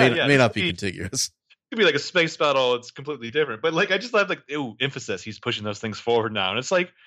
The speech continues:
Speaker 2: well, what were you doing before, pilot? <laughs>
Speaker 1: Mm-hmm. So
Speaker 2: But yeah, so this person's coming at her, and she starts running.
Speaker 1: Well, a nice shot of her looking behind her as, like, the camera tracks in.
Speaker 2: Mm-hmm.
Speaker 1: Yeah, and then she takes off running.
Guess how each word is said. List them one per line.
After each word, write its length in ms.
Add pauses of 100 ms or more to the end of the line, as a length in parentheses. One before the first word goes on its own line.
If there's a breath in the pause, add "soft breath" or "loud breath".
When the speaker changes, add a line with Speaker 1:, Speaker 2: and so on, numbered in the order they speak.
(180 soft breath)
Speaker 2:
well, 100
what 140
were 60
you 120
doing 240
before, 420
pilot? 500
<laughs> 100
Speaker 1:
Mm-hmm. 320 (1400 loud breath)
So 320
Speaker 2:
But 100
yeah, 80
so 200 (120)
this 100
person's 240
coming 260
at 160
her, 320
and 100
she 100
starts 300
running. 300 (400)
Speaker 1:
Well, 120 (120)
a 100
nice 300
shot 280
of 120
her 160
looking 260
behind 360
her 140
as, 140
like, 120
the 80
camera 300
tracks 340
in. 240 (540)
Speaker 2:
Mm-hmm. 260 (760)
Speaker 1:
Yeah, 240
and 100
then 80
she 140
takes 280
off 200
running. 400